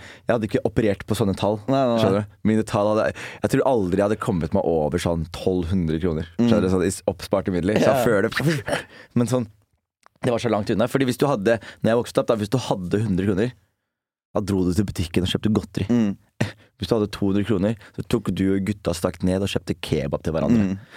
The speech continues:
Speaker 1: Altså, det var sånn vi brukte pengene våre. Så jeg hadde ikke noe sånn spar.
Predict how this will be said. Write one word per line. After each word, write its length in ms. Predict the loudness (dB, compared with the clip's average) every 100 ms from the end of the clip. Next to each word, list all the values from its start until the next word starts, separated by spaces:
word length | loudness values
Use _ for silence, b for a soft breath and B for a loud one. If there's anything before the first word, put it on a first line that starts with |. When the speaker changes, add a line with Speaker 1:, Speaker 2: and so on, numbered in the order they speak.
| B
Speaker 1:
Altså, 180 | -2 0
det 80 | 0
var 80 | 0
sånn 160 | 0
vi 100 | 0
brukte 200 | -2 -4
pengene 240 | -2 0 0
våre. 160 | 0 -2 B B
Så 120 | -2
jeg 60 |
hadde 280 | -2 -2 -4
ikke 120 | -2 -2
noe 100 | -2
sånn 120 | -2
spar. 280 | 0 0